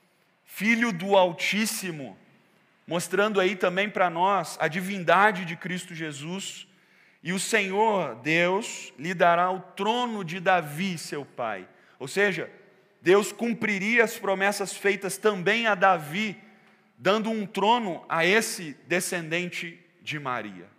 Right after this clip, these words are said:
Jesus, o Filho do Deus Altíssimo. E veja como é a resposta de Maria, meus irmãos, aqui no versículo trinta e quatro.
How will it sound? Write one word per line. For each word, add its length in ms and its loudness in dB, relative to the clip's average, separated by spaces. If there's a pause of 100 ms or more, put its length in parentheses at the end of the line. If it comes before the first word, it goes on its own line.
(720)
Jesus, 800 -10 (300)
o 80 -20
Filho 400 -8
do 140 -10
Deus 280 -4
Altíssimo. 640 -8 (1200)
E 80 -6
veja 280 2
como 360 0
é 100 4
a 60 4
resposta 580 2
de 100 -8
Maria, 400 2
meus 200 -4
irmãos, 320 -2
aqui 200 -6
no 80 -6
versículo 460 -4
trinta 320 -6
e 60 -6
quatro. 520 -6